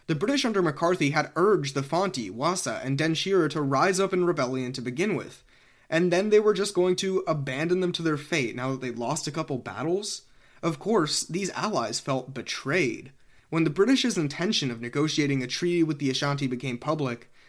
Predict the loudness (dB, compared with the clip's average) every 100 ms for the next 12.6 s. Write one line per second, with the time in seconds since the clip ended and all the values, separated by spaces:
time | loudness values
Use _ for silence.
0 | _ -2 2 4 4 2 0 0 2 2
1 | 2 0 -2 -2 -4 -4 -2 0 -2 -6
2 | -8 -6 -2 0 0 -2 -8 -12 -6 8
3 | 10 10 6 2 4 4 4 2 -2 -2
4 | -4 -2 0 0 0 0 2 0 0 -4
5 | -4 -4 -6 -12 -20 -20 -6 2 4 4
6 | 2 2 2 2 2 4 4 4 2 0
7 | 0 -2 -4 -6 -2 -2 0 0 0 -4
8 | -6 -8 -8 -6 -8 -6 -8 -8 -14 -12
9 | -12 -10 -6 -6 -6 -12 -14 -16 -20 _
10 | 0 2 6 4 6 4 4 2 0 2
11 | 2 2 0 -2 -8 -12 -4 2 2 4
12 | 4 4 2 0 -2